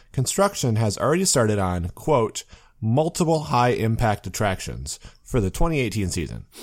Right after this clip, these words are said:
Cedar Fair, Cedar Fair's C E O said that they are building a, quote, "completely new type of coaster, a dramatic transformation of two of our historical wooden coasters,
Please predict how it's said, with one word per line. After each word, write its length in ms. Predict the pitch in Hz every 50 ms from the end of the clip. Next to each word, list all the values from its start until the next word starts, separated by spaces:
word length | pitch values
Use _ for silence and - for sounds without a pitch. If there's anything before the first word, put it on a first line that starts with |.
| - - -
Cedar 260 | - - 170 185 190
Fair, 340 | 170 - - 143 131 120 - 95
Cedar 240 | - - 190 185
Fair's 340 | 180 - 147 123 110 107 107 -
C 340 | - - - 147 160 139
E 60 | 98 92
O 200 | 85 80 85 87
said 300 | - - 95 90 87 85
that 160 | 92 87 -
they 180 | 95 95 92 -
are 180 | - 85 90
building 360 | 90 95 104 101 101 98 95 -
a, 320 | - 87 85 82 85 87 - -
quote, 340 | - - 135 120 104 - -
"completely 640 | - - 131 127 - - 170 185 170 156 190 185
new 180 | 151 131 156 180
type 300 | 180 - 170 170 175 208
of 80 | 202
coaster, 480 | - - 113 95 87 - - 85 98 - - - - - - -
a 100 | 117 113
dramatic 560 | 107 113 110 107 113 139 160 170 170 - -
transformation 840 | - - - 135 165 180 175 - - 143 135 135 127 117 - 120 107
of 200 | 98 98 95 -
two 240 | - - 160 160 151
of 100 | 123 107
our 140 | 101 101 104
historical 720 | 90 113 110 - - - - 147 151 151 139 - 120 110 107
wooden 300 | 113 143 165 170 156 131
coasters, 580 | - - 104 101 - - - 92 92 90 -